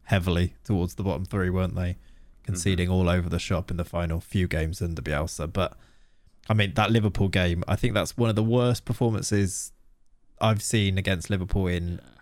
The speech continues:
Speaker 1: a lot of years, just in terms of just not tracking runners, just the, the man-to-man, the, like, approach that Bielsa had going was,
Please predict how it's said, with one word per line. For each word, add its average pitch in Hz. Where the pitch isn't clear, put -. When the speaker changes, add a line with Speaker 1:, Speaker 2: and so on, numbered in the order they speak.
Speaker 1:
a 104
lot 101
of 92
years, 76
just -
in 127
terms 104
of 95
just -
not -
tracking 98
runners, 120
just -
the, 147
the 160
man-to-man, 143
the, -
like, 110
approach 135
that 101
Bielsa 113
had 120
going 117
was, 95